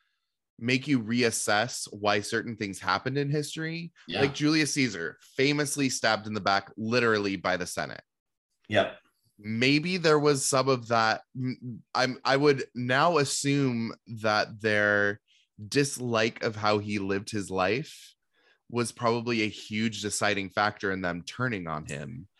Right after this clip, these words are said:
Speaker 2: Yeah.
Speaker 1: and not wanting to listen to him.
Speaker 2: Right. One hundred percent. Like, I'm sure that there were so many people who were already so pissed off at the fact that he was a big old bottom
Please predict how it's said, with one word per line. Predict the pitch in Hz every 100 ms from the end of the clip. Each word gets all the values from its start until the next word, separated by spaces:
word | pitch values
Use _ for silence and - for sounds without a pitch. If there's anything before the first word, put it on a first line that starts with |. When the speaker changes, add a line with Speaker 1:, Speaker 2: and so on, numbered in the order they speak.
| _
Speaker 2:
Yeah. | - 180 104
Speaker 1:
and | 101
not | 98 98
wanting | 101 101 104 95
to | 98
listen | 101 113 92 80
to | 82
him. | 85 - - - _ _ _
Speaker 2:
Right. | - - - - _ _ _ _ _ _ -
One | 160
hundred | 170 175
percent. | 120 98 87 - - -
Like, | 147 131 - - _ 120 117 107 - -
I'm | 120 131 147
sure | - 127 113 120
that | 107 95
there | 101 101
were | 95 95 95 95
so | - - - 107
many | 107 107
people | 101 92 95
who |
were | 92 90 92
already | 92 92 90
so | - 92
pissed | 98 92
off | 85 82
at | 78
the |
fact | - 78 -
that | -
he | - 82
was | 82
a | -
big | 80 76
old | 78 76
bottom | 69 57 -